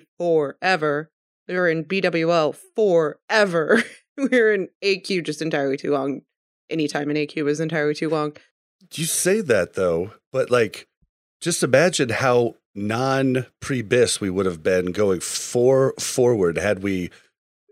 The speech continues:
Speaker 2: been, not been in there forever. You know what I mean? Like, there's still stuff people don't have, you know, and it's,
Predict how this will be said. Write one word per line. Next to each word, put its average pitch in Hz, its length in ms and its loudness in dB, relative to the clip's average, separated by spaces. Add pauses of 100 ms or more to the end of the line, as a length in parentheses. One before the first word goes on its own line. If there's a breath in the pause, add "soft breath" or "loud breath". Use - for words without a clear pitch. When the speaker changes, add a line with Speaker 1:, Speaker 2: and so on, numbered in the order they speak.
(120)
Speaker 2:
been, 110 500 2
not 117 320 0
been 92 140 2
in 82 120 -4
there 80 200 0
forever. 82 720 -2
You 82 140 -6
know 98 80 0
what 101 100 2
I 101 60 0
mean? 110 320 -2
Like, 92 320 0 (260 soft breath)
there's 175 180 0
still 143 380 2
stuff 110 360 0
people 113 240 0
don't 98 200 0
have, 107 420 -2
you 85 100 -2
know, 90 220 4
and 92 160 0
it's, - 260 -6